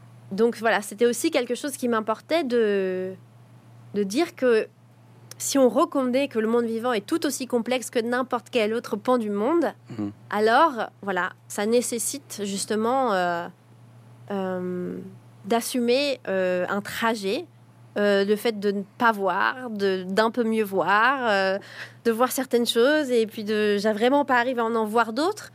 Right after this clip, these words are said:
Speaker 1: et que dans ce chemin-là, euh, voilà, toutes les, toutes les dispositifs de médiation divers, que ce soit par les œuvres, que ce soit par les livres, comme moi j'ai beaucoup fait en lisant énormément de,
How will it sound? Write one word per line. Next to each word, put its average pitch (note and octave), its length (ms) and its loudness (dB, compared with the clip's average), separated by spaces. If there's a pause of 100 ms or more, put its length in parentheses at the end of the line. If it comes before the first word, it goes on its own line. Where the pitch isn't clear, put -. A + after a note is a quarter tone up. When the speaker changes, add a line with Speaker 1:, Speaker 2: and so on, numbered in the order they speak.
(460)
Speaker 1:
et A#3 120 2
que C#4 140 -2
dans B3 180 2
ce A#3 140 -4
chemin-là, A3+ 760 2
euh, F3 340 2
voilà, F3 220 -2 (100)
toutes C#4 300 -2
les, F#3+ 520 2 (920)
toutes - 300 -6
les F#3+ 1300 2
dispositifs A3 800 -4
de G3 300 2
médiation F#3+ 1040 -2
divers, G3 540 0
que G#3 100 -10
ce G3 120 -10
soit G#3 180 0
par F#3+ 140 -2
les F#3 220 -4
œuvres, G#3+ 320 2
que G#3 80 -6
ce F#3+ 80 -6
soit G3 120 -2
par F3+ 140 -6
les F#3 140 -2
livres, G#3 560 0
comme F3+ 160 0
moi G3+ 340 0
j'ai F3+ 340 -6
beaucoup F3+ 280 -6
fait B3+ 240 0
en F#3+ 100 -2
lisant F3+ 360 -2
énormément F#3+ 440 -2
de, F3+ 220 -6